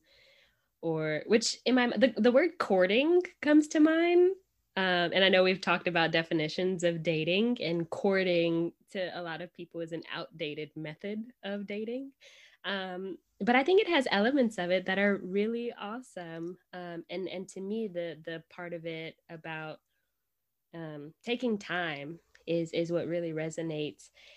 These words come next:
And something that I've had to unlearn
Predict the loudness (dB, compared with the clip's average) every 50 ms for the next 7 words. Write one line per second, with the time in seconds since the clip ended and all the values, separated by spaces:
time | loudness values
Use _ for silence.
0 | -20 -20 _ -20 _ _ 0 2 2 4 4 4 4 2 2 0 -2 -4 -8 -16
1 | -20 _ _ _ _ _ _ _ _ -20 -14 -10 -8 -8 -8 -8 -8 -8 -6 -6
2 | -6 -6 -8 -12 -14 -12 -10 -10 -8 -8 -8 -10 -12 _ -14 -12 -12 -12 -12 -12
3 | -12 -10 -10 -10 -10 -8 -4 -4 -2 -2 -2 -4 -6 -8 _ _ -10 -8 -4 -4
4 | -4 -4 -4 -4 -6 -6 -4 -2 -2 -2 -2 -2 -4 -4 -4 -6 -6 -8